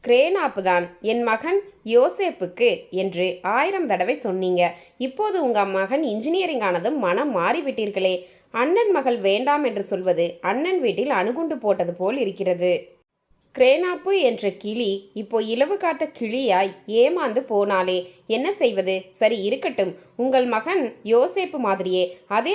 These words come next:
ஐந்தடி உயரம், அதே கோதுமை நிறம், அதே இன்ஜினியரிங் படிப்பு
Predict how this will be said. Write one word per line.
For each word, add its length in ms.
ஐந்தடி 400
உயரம், 460
அதே 360
கோதுமை 440
நிறம், 360
அதே 320
இன்ஜினியரிங் 520
படிப்பு 520